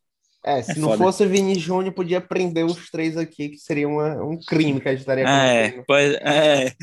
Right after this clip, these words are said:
Speaker 2: Ninguém mais escutava esse podcast se alguém falasse que não fosse Vinícius Júnior.
Speaker 1: E pra fechar nosso ataque, poderia ser um duelo bem mais alto nível, mas o Benzema não vai jogar. Então, seguindo a sugestão que o Gera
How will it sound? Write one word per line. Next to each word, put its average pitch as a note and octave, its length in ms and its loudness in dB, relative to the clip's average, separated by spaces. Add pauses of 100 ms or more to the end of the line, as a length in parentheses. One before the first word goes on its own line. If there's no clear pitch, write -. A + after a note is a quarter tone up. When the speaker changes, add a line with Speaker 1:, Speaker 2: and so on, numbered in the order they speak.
(260)
Speaker 2:
Ninguém D#3+ 240 2
mais G3 200 0
escutava F3+ 300 -2
esse F3 120 -8
podcast E3 640 -4
se E3+ 100 -6
alguém D3+ 160 -4
falasse C#3+ 340 -6
que - 60 -14
não C3 80 -10
fosse C#3+ 220 -8
Vinícius D3 440 -2
Júnior. A#2+ 320 -4 (920)
Speaker 1:
E D4 100 -2
pra C4+ 180 2
fechar A#3 400 2
nosso G#3 260 0
ataque, G3 840 0 (240)
poderia F#3 380 2
ser G3+ 140 -6
um F#3+ 140 -2
duelo F3 340 2
bem F#3 680 0
mais E3+ 440 -4
alto D#3+ 300 -4
nível, F#3 480 -6
mas F3+ 240 -6
o D#3 40 -10
Benzema D3+ 460 -4
não E3 160 -6
vai G3 120 -4
jogar. F#3 520 -2 (300)
Então, G3+ 260 -6
seguindo G3+ 440 -4
a G#3+ 80 2
sugestão F3+ 540 -6
que E3 220 -2
o D#3 140 0
Gera D3+ 580 0